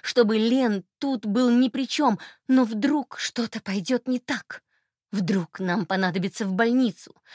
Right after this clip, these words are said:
Что, если пуповина обернётся вокруг шеи малыша? Что, если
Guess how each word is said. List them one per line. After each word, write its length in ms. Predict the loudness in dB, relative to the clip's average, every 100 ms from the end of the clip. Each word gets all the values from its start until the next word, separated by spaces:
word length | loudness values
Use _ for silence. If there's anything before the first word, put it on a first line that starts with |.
| -20 -18 -12
Что, 260 | -4 -2
если 400 | 0 -2 -4 -6
пуповина 600 | -4 0 0 2 0 0
обернётся 640 | 0 0 0 -2 -4 -2
вокруг 420 | -2 -2 -2 -4 -2
шеи 380 | 0 2 2
малыша? 480 | -2 -4 -4 -4 -6 -8 -12 -8
Что, 220 | -2 0
если 560 | 2 0 0 0 -2